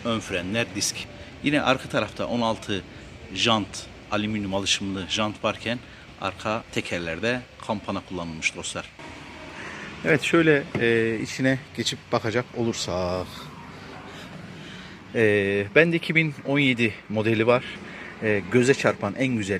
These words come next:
özelliği arkadaşlar, multimedya ekranının olması. Modelde,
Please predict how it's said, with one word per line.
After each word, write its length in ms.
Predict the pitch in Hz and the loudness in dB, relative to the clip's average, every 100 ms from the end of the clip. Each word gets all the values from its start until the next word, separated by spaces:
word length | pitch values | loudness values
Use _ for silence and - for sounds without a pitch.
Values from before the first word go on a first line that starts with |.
| - | -2
özelliği 460 | 117 113 117 107 98 | 0 2 2 2 0
arkadaşlar, 520 | 95 107 101 - 131 - - - - - - - _ _ _ | 0 -2 -4 -2 -4 -4 -16 -18 -18 -18 -20 -20 _ _ _
multimedya 1080 | 123 131 - 127 107 - 101 113 - 107 90 - - - | -2 -2 0 0 0 -2 0 0 4 2 2 -4 -12 -2
ekranının 460 | 117 - 104 85 78 | 0 0 -2 -4 -4
olması. 580 | 117 120 120 117 - 113 - _ _ - - - - - - - - - - | 0 2 2 0 -2 -2 -4 _ _ -20 -20 -18 -18 -20 -20 -20 -20 -20 -8
Modelde, 460 | 104 107 104 110 | 2 4 4 2